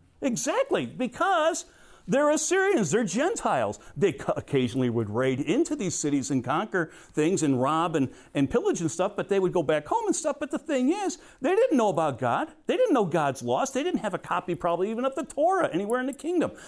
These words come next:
They didn't have any of this stuff. Jonah is a prophet of God. He knows this stuff. And he doesn't do that. Instead, when they have now turned to God, he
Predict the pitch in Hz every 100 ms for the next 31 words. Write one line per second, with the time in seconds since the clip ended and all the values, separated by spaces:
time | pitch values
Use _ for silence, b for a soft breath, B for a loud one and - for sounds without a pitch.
0 | B 320 370 277 320 311 339 403 285 160
1 | - - 117 - - B B B B B
2 | 196 135 277 370 277 233 262 - 302 381
3 | 349 - 160 107 269 440 381 523 - 180
4 | 143 - 139 82 - - _ - B B
5 | B - 190 226 330 339 - _ - 196
6 | 131 190 240 - _ _ _ 330 320 -
7 | 156 143 - 285 170 - B B B -
8 | 151 165 120 170 277 339 262 302 269 165
9 | 151 160 - _ - 208 294 339 349 359
10 | - _ _ _ - 262 202 147 113 143
11 | - _ b b b b - 262 247 185
12 | 190 -